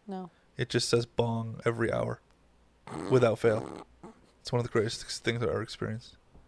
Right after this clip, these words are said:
Speaker 2: I follow it.
Speaker 1: I'm gonna follow it. Sounds great.
Speaker 2: Every time I scroll through Twitter, it's like bong. I'm like, "Oh yeah, it is eleven oh three. Like, that was, like, three minutes ago. That's right." Without fail, every hour. Sometimes it'll go bong, bong, bong, bong, bong. Like, they go insane.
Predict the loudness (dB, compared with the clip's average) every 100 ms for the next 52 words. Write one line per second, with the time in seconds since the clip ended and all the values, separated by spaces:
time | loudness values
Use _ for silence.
0 | -20 _ _ _ _ -8 -6 2 2 2
1 | -4 -6 _ _ _ _ 0 2 2 2
2 | 2 2 0 -2 0 0 0 -2 -2 -4
3 | -12 -20 -20 _ -2 6 8 10 10 8
4 | 6 8 8 8 8 8 8 6 6 10
5 | 12 10 8 2 2 4 6 6 4 2
6 | 0 0 -2 0 0 0 -2 0 0 0
7 | -2 0 0 -2 0 0 2 0 0 0
8 | -4 -20 -20 _ 4 8 10 8 8 6
9 | 6 4 6 6 8 6 6 6 6 4
10 | 2 -12 -20 -20 2 4 8 8 10 10
11 | 12 10 12 10 12 10 10 10 10 8
12 | 8 8 6 6 4 4 4 2 2